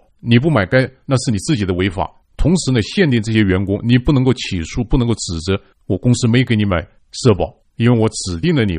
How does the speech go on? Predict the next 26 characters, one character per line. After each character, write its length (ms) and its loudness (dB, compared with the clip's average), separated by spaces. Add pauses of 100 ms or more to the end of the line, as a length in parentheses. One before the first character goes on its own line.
(120)
工 160 -4
资 100 -2
的 60 -2
一 100 -6
部 140 -6
分。 180 -12 (260)
那 100 2
么 60 4
这 200 4
种 280 -2
变 220 4
通 220 -4
呢， 140 0 (220)
坦 180 -2
率 160 0
来 160 2
讲， 180 -4 (160)
它 160 -2
就 120 4
形 220 -2
成 140 -2
一 40 0
个 100 -2
残 280 -6
酷 160 -4
的 160 0